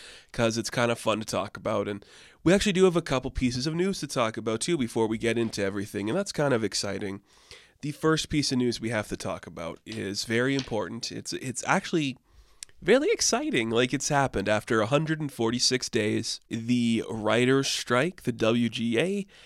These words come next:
have made a tentative deal with a lot of the major producers, and it looks like the strike will be ending very soon,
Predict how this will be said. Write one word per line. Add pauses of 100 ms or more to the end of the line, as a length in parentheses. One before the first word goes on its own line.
(140)
have
made
a
tentative
deal
with
a
lot
of
the
major
producers,
and
it
looks
like
the
strike
will
be
ending
very
soon,